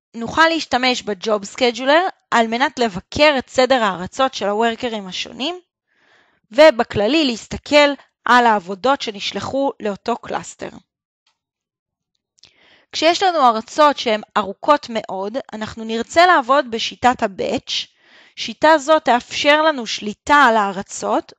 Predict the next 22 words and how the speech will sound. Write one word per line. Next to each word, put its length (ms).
ותשחרר 680
את 100
המחשב 400
שלנו 380
לעבודה 420
רגילה, 400
כאשר 340
ההרצות 720
רצות 420
ברקע. 440
אנחנו 360
שולטים 560
בחלוקת 520
העבודה 320
של 140
הוורקרים, 720
ונוכל 360
לקבוע 340
את 80
כמות 360
הוורקרים 520
שייכללו 680